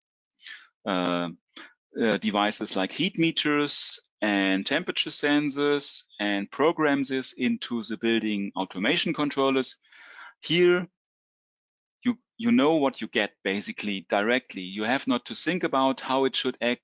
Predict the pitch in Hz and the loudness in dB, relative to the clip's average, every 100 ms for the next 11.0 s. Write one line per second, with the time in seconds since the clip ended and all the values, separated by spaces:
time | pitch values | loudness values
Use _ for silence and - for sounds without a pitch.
0 | - 110 107 - - 151 160 - 147 143 | -4 -4 -4 -8 -6 -2 -2 -2 0 2
1 | 135 127 127 127 - - - 151 175 151 | 2 2 0 -2 -6 -14 -4 -2 -2 -2
2 | 139 - 135 135 131 _ - - - 120 | -4 -4 -2 0 0 _ -20 -20 -12 -6
3 | 120 110 104 - 131 156 - 131 127 127 | -4 -2 -4 -2 -2 -2 -4 0 0 -2
4 | 123 123 120 120 - 135 - 120 - 117 | -2 0 0 -2 -4 -2 -2 -2 -2 -2
5 | 113 110 110 139 139 131 123 120 120 120 | -2 0 0 0 -2 -2 0 0 0 -2
6 | - _ _ _ _ _ 110 104 104 101 | -8 _ _ _ _ _ -2 0 2 2
7 | 98 98 - 95 - 139 123 - 135 131 | 0 -2 -6 -4 -2 -2 -2 -4 0 0
8 | 131 - - 135 135 - - 113 110 104 | -2 -8 -4 -2 -2 -2 -4 -2 0 -2
9 | 104 113 120 151 143 _ _ - - 131 | -2 0 2 0 -2 _ _ -12 -2 -2
10 | - 127 127 - 120 123 - 120 113 | -2 -8 -8 -2 0 2 0 0 0